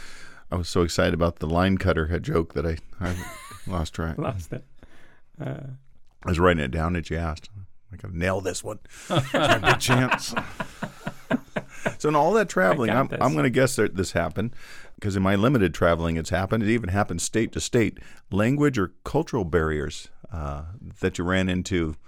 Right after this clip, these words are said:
Speaker 1: had to puzzle out along the way.
Speaker 2: Yeah, um, I think the most difficult,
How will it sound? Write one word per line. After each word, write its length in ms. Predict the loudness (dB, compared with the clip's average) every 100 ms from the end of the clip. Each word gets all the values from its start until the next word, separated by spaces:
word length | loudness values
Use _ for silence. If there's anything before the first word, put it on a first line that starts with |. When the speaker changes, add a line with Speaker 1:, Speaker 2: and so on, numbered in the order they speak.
| -20 -20 -20 -16
Speaker 1:
had 220 | -2 0 0
to 180 | -2 -4 -14 -14 -2
puzzle 320 | 0 2 2
out 140 | 2
along 260 | 0 -2 -4
the 80 | -4
way. 240 | -6 -8 -12 -20 -18 -16 -18 -20 -20 -18 -18 -20 _ -20 -4
Speaker 2:
Yeah, 680 | 2 6 6 6 4 2 0 0
um, 760 | 0 0 -4 -2 -2 -2 -4 -8 -18 -20 -6 -2
I 80 |
think 460 | -2 0 0 0 0
the 400 | 2 4 2 0 -8 -16 0
most 460 | 2 4 0 -6
difficult, 720 | 2 2 2 0 2 0 -2